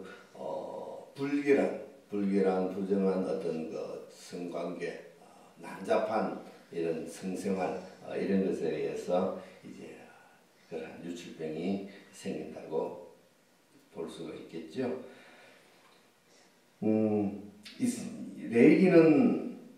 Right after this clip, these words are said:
무엇을 우리에게 가르치느냐? 하나님의 백성, 하나님의 자손들이 어떻게 거룩한 삶을 살아가야 되느냐?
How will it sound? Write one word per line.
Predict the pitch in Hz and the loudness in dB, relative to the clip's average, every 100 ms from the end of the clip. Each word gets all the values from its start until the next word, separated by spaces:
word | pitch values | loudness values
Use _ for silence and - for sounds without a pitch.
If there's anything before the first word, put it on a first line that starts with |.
| - - _ _ - | -20 -20 _ _ -6
무엇을 | 107 131 127 165 | 6 6 8 6
우리에게 | 139 139 127 117 | 8 6 6 6
가르치느냐? | 107 107 - 98 90 80 78 80 - 190 - - - - _ _ _ _ _ _ _ _ | 6 6 2 -2 -2 0 0 2 2 2 -2 -10 -20 -20 _ _ _ _ _ _ _ _
하나님의 | - 143 139 139 147 156 151 | -6 2 6 8 8 8 6
백성, | 131 - - - - - - - - - _ _ | 4 2 0 -4 -4 -6 -12 -20 -20 -20 _ _
하나님의 | - 120 117 123 131 - | -10 -2 2 4 4 4
자손들이 | 104 - 101 92 87 85 82 - - - - _ _ _ _ _ _ - | 4 2 -2 -2 -2 -2 -4 -6 -12 -20 -20 _ _ _ _ _ _ -2
어떻게 | - - - 156 - 151 143 135 | 0 0 0 0 2 6 6 6
거룩한 | - 98 101 101 117 113 | 0 2 2 0 -4 -6
삶을 | - 95 92 98 110 110 - | -6 -6 -4 -2 0 -2 -6
살아가야 | - - - - - - 160 - | -12 -6 -4 -4 -6 -10 -12 -14
되느냐? | - - - | -14 -14 -14